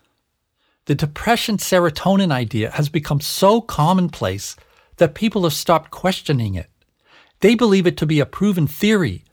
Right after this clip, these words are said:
when in fact it's still just a conjecture. There's a profound disconnect between the true status of the research and the public's understanding.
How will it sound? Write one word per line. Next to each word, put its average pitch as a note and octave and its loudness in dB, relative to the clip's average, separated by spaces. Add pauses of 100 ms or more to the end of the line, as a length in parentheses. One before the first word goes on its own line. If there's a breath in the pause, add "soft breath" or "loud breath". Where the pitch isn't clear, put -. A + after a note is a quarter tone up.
(420)
when F#3+ 4
in G#3+ 4
fact E3+ 0
it's D#3 -6
still G#3 0
just E3 -2
a D3+ -4
conjecture. C#3+ -2 (640)
There's D3 2
a D#3+ 2
profound F#3+ 0
disconnect D3 -2 (100)
between D3+ -2
the B2+ -4
true G#3 -2
status D3+ -2
of B2+ -6
the A#2+ -4
research D3 -2 (320 loud breath)
and B2 0
the A#2 -2
public's D3+ 0
understanding. A2 -4